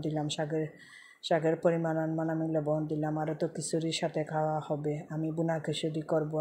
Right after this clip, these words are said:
আপনার, তাই আপনার শাকের লুয়াইটা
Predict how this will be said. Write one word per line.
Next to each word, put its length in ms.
আপনার, 280
তাই 200
আপনার 360
শাকের 340
লুয়াইটা 540